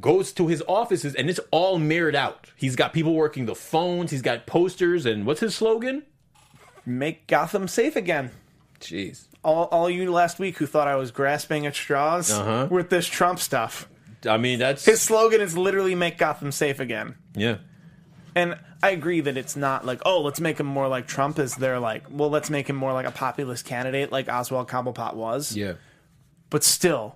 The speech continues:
Speaker 2: "Make Gotham safe again."
Speaker 1: I
Speaker 2: It's
Speaker 1: know.
Speaker 2: like, right there.
Speaker 1: Right there.
Speaker 2: It's literally right there.
Speaker 1: <laughs> He then gets a call from Aubrey James, who wants to meet him. They go to a restaurant, and a nice little restaurant, and, you know, they're having a back and forth. Again, Aubrey calling him a monster, um, Mo-,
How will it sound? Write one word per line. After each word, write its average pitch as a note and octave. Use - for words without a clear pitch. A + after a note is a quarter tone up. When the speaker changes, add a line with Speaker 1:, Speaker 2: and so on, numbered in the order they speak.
Speaker 2:
"Make E3
Gotham D#3
safe C#3
again." B2
Speaker 1:
I G#2
Speaker 2:
It's G#2
Speaker 1:
know. A2+
Speaker 2:
like, A#2
right F3
there. G#2+
Speaker 1:
Right B3+
there. F#3
Speaker 2:
It's -
literally C4+
right D3
there. B2+
Speaker 1:
<laughs> -
He F3
then G3
gets F#3+
a F3
call D#3
from D3
Aubrey A2+
James, G#2+
who A2+
wants A2+
to C3+
meet F3+
him. -
They F#2+
go A2+
to A#2+
a G#2+
restaurant, F#3+
and C4
a C4
nice A3
little F3
restaurant, D#3+
and, D3
you E3+
know, C#3
they're C3+
having D3
a G2+
back B2+
and B2
forth. C3
Again, A2+
Aubrey G2+
calling G#2+
him G2+
a F#2+
monster, G2
um, F#2+
Mo-, G2